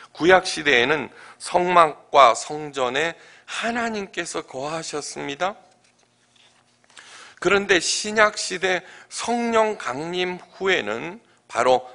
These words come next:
내 자신이 성령께서 거하시는 전 삼위일체 하나님께서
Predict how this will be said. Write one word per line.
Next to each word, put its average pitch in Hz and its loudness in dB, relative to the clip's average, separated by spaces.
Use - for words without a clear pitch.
내 131 2
자신이 143 -6
성령께서 123 -4
거하시는 110 -8
전 139 -4
삼위일체 196 -4
하나님께서 170 -4